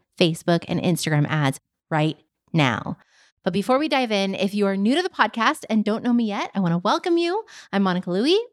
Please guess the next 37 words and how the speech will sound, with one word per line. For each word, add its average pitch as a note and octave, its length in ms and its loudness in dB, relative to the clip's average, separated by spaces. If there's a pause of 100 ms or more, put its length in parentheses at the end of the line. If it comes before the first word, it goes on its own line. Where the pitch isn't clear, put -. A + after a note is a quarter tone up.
I'm A3+ 80 0
a G3+ 60 2
Facebook G3 380 -2
and F3 180 2
Instagram E3 260 0
ad E3 180 -2
strategist, D#4+ 600 -4
and B3+ 380 0
I A#3 260 0
run A#3+ 160 2
a A#3+ 200 0
successful C4+ 680 0 (320)
ads D#4 340 -2
agency G#3+ 640 0 (200)
where G#3 100 0
my G#3 140 2
team A#3 240 0
and B3+ 80 2
I B3+ 100 0
manage G#3 300 0
ads F3 280 -2
for E3+ 220 2
six, - 400 0 (280)
seven, F#3+ 520 2
and F#3 240 0 (140)
eight-figure E3+ 680 0
online E3 400 2
businesses. - 680 -6 (340)
I'm F3+ 140 -4
also A#3+ 280 4
the G#3 140 0
creator F3+ 380 0
of G3 180 -2
Flourish E4 580 -2
with F3+ 160 -4
Facebook D#3 320 -2
Ads, D#3+ 380 2